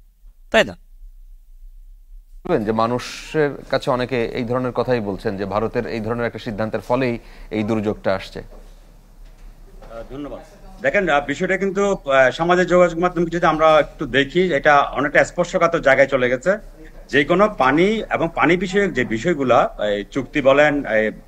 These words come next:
Speaker 3: বাঁধ, বাঁধের কথা বলি, ব্যারেজের কথা বলি, ড্যামের কথা বলি, এগুলো
Speaker 1: বিষয়টা হচ্ছে ইনিও পরিষ্কার না, যা বোঝা যাচ্ছে কথা শুনে ultimately, ঠিক আছে?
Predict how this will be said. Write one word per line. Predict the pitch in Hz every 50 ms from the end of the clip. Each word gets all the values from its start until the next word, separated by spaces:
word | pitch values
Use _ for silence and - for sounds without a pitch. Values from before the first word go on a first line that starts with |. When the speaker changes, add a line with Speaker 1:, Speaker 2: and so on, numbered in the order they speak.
| - - - -
Speaker 3:
বাঁধ, | 113 117 139 139 - 117
বাঁধের | 101 107 113 120 151 165
কথা | 160 165 160 156 151
বলি, | 143 147 147 147
ব্যারেজের | - 110 110 117 139 135 165 156
কথা | 156 143 139 143
বলি, | 131 139 143 143
ড্যামের | 117 117 117 123 147 147
কথা | - 143 131 139 135
বলি, | 123 135 170 202 - - - - - - -
এগুলো | 110 120 165 180 170 - - - - - _ -
Speaker 1:
বিষয়টা | 123 151 143 180 208 214 214 214 214
হচ্ছে | 208 208 208 208 - - 226 226 220 214 208 196 - - -
ইনিও | 185 175 175 196 214 208
পরিষ্কার | 208 196 185 190 175 - - 185 160
না, | 151 160 160
যা | 151 143
বোঝা | 113 110 123 123 143
যাচ্ছে | 151 147 - -
কথা | - 120 113 139 139
শুনে | - - 117 104 127 - - _ - - - - -
ultimately, | 123 127 107 117 110 117 107 107 139 190 - - - _ - - - -
ঠিক | - 139 120 147
আছে? | 151 - - 110 85